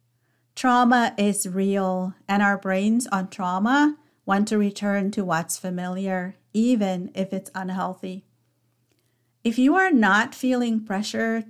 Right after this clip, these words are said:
to engage from others, but you still have a strong sense of obligation to engage, identify the need that you are trying to fill by wanting to return to a dysfunctional relationship.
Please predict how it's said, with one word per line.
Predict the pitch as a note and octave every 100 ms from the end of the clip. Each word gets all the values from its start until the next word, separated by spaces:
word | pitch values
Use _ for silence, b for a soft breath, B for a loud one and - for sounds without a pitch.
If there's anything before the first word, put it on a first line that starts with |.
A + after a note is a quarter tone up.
| -
to | G#3
engage | G3 F#3+ F#3+ G3 G#3+
from | G#3 G3 F3
others, | F#3+ A#3+ E4 E4+ - - _ _ _ _
but | A3 G#3+
you | A3+
still | - A3+ A3+
have | A#3+ A3
a | A3
strong | - A3 G#3 G#3
sense | G#3+ G#3 G3+ G#3
of | G3+ -
obligation | F#3+ F#3+ F#3 E3+ F3 - C4 C4+
to | C#4+
engage, | C#4 C4 C4 B3+ B3+ B3+ - - _ _ _ _ _
identify | A3 G#3+ G#3+ C#4 D4 D#4 D4+
the | D4 C4
need | G#3+ G#3 A3 A3
that | G#3+
you | G#3 G#3
are | G#3
trying | G#3 G3+ G3+ G#3 G#3+
to | G3+
fill | - A3 G3+
by | G3+ F#3+
wanting | F#3 F#3 G#3 A#3+ A#3+
to | B3
return | B3+ B3+ B3+ G3+ F#3+ F#3+
to | G3+
a | F#3+
dysfunctional | G3 F#3+ F#3+ G3 F#3 F#3 F#3 F#3
relationship. | F3+ E3+ F3 F#3 - F#3 F3 F3